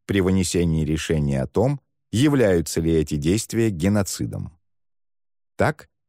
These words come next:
девятого октября две тысячи двадцать третьего года министр обороны Йоав Галлант сказал, что Израиль борется с человекообразными животными, human animals.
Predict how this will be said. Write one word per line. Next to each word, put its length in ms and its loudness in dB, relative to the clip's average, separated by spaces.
девятого 480 2
октября 380 2
две 160 2
тысячи 380 -2
двадцать 380 2
третьего 360 0
года 400 0
министр 520 2
обороны 720 2
Йоав 640 2
Галлант 560 -2
сказал, 460 0
что 340 0
Израиль 600 0
борется 800 0
с 40 -10
человекообразными 1600 0
животными, 800 -2
human 560 2
animals. 760 -4